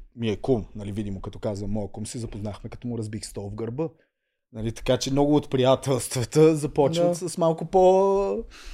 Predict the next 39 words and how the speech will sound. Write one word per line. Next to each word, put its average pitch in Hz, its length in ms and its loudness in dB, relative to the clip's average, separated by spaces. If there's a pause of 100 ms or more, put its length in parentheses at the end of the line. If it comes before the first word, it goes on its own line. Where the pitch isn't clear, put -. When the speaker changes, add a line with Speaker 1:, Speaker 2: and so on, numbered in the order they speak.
(300)
Speaker 1:
повече 147 300 0
агресия, 117 480 -2
да 101 80 -14
кажем. 104 280 -10
С - 80 -16
Нанси 120 300 -6
се - 140 -14
скарахме 113 480 -6
много 104 240 -6
в - 80 -12
началото. 170 600 -8 (560)
Сдърпахме 117 580 -2
се, - 140 -10
заядохме 117 680 0
се, - 160 -12
се. - 220 -10
Нали, 131 200 -4
то 160 140 0
не 160 60 0
беше 160 220 0
каране, 135 460 2
беше 160 200 -2
буквално 131 440 -6
заяждане, 143 600 -4
такова, 139 440 -4 (1040)
което 120 260 -4
ни 123 340 -2
отвори 127 480 4
много 117 180 0
Speaker 2:
Мгм. 165 160 2
Speaker 1:
един 117 220 2
пред 110 240 -6
друг. 151 220 -4
И 160 60 -4
оттам 143 280 0
нататък 127 500 -4
тя 131 220 -2
ми 131 100 -2
стана 131 580 -4